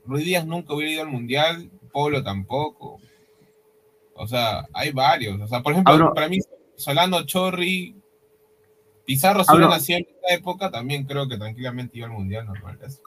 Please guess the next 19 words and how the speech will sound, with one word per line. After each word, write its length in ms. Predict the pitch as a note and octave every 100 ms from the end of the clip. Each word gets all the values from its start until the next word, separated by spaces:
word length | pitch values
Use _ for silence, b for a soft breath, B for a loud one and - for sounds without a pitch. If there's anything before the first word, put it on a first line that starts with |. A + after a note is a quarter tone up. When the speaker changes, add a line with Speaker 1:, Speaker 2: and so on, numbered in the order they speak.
| _
Speaker 2:
Abro, 220 | - E3 -
abro 240 | E3 F3+
debate. 640 | E3+ C#3+ C#3+ B2+ F#2+ - -
¿Qué, 220 | D3+ D3+ -
qué 100 | E3+
es 80 | F3+
más 220 | F3+ F3
histórico? 800 | E3 - C#3 A#2 - G#2+ - -
¿El 160 | B2 A#2+
plantel 720 | B2+ A#2+ B2 B2+ E3 F3+ G3+ -
de 160 | B2
Cienciano 560 | A#2+ A#2 A2+ C#3 D3+ D3
que 100 | B2
fue 160 | C3+
campeón 320 | C3 C3 C3+ C#3
de 80 |
Sudamericana 640 | C3+ C#3 B2+ A2+ A#2 C3+ C#3+
y 20 |
Recopa? 640 | A#2 A2+ C#3 C#3 D3+ A#3+